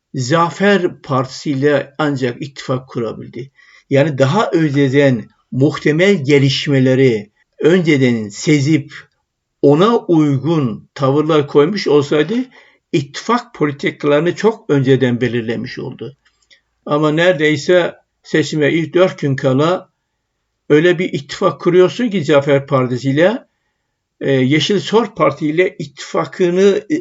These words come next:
neredeyse zedeleyecek bir ittifak. Neyse ki Yeşil Sol Parti dedikleri gibi hançeri kendilerine saplayarak Kılıçdaroğlu her şeye rağmen desteklediler yani.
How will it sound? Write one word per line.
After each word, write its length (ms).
neredeyse 680
zedeleyecek 840
bir 100
ittifak. 540
Neyse 380
ki 100
Yeşil 360
Sol 320
Parti 640
dedikleri 560
gibi 280
hançeri 580
kendilerine 520
saplayarak 760
Kılıçdaroğlu 720
her 180
şeye 240
rağmen 480
desteklediler 800
yani. 300